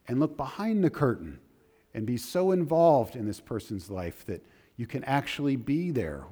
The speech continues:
when they need you, or vice versa. We can't say to one another, "Go in peace," without doing something about the lack of peace.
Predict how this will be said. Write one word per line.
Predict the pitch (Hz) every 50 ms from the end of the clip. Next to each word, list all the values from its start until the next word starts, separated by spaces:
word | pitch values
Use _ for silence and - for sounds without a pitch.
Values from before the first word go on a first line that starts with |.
| 104 -
when | - 101 101 101
they | 107 104 101
need | 101 107 104 104 90 87 87
you, | 76 73 73 - _ _ _ _ _ _ _ _ _ _
or | - 92 92
vice | 87 98 101 92 85 -
versa. | - 87 92 87 82 - - - 60 - _ _ _ _ _ _ _ _ _ _ _ _ _ _ _ _ _ _ _ _ _ _ _ _ _ _ _ _ _ _ _ _ _ _ _ _ _ _ _ _ _ _ _ _ _ _ _ _ _ _ _ _ _ _ _ _ _ _ _ _ _ _ _ _ _ _ _ _ _ _ _ _ _ _ _ - _ _ -
We | 110 107
can't | - - 143 135 131 -
say | - - 139 131 127 123
to | - 131 113
one | 120 123 120
another, | 117 117 110 110 101
"Go | 95 120 120 117 113
in | 110 110
peace," | 110 - 117 110 92 80 - - - - - - _ _ _ _ _ _ _ _ _ _ _ _ _ _ _ _ _ _ _ _ _ _ _ _ _ _ _ _ _ _ _ _ _ _ _ _ _ _ _ _ _ _ _ _ _ -
without | - 104 113 107 95 90
doing | 117 117 117 110 101
something | - - 101 87 - 104 90 85
about | 82 76 87 87 82 80 - - _ _ _ -
the | 101
lack | 92 92 104 107 110 - -
of | 95 76 -
peace. | - 82 76 71 71 - - - - -